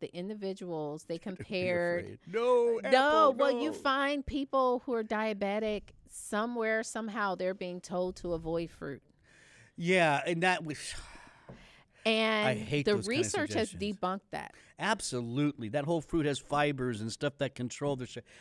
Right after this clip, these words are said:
Speaker 2: I, I think it's nuts.
Speaker 1: Yeah, th-, in research, people who ate more fruit had better blood sugar control.
Speaker 2: Yes, yes. I, it just, it blows my mind when doctors, nutritionists, whoever, tell people to stop eating things that are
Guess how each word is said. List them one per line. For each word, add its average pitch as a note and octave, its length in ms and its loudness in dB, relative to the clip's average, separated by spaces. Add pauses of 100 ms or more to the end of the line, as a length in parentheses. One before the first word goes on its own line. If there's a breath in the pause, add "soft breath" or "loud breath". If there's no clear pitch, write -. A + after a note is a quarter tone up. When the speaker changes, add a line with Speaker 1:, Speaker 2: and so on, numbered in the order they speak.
(140)
Speaker 2:
I, G#3+ 160 2 (200)
I - 140 4
think F3 240 -4
it's D3+ 180 -4
nuts. C#3+ 520 -2 (160)
Speaker 1:
Yeah, C4+ 240 2
th-, G#3 160 -6
in G#3 160 -6
research, C#4 500 -6
people D4 320 -6
who B3+ 220 -4
ate G3 340 -4
more F#3+ 240 -6
fruit G3 400 -6
had F#3 320 -6
better G3 380 2
blood F3+ 260 0
sugar F3 320 -4
control. F3+ 400 0
Speaker 2:
Yes, B2+ 300 2
yes. A#2 340 -4 (420)
I, - 140 -6
it E3+ 160 -2
just, - 380 -2 (180)
it D3 160 -8
blows F#3+ 260 0
my F#3+ 160 -4
mind C#3+ 300 0
when B2+ 140 -2
doctors, C#3+ 480 -2
nutritionists, C3 640 -6 (240 soft breath)
whoever, C#3 480 2 (220 soft breath)
tell F#3+ 280 2
people F3+ 340 -4
to C3 80 -4
stop C#3+ 380 -2
eating C3 360 -2
things C3 280 -4
that B2 100 -2
are A2+ 120 -2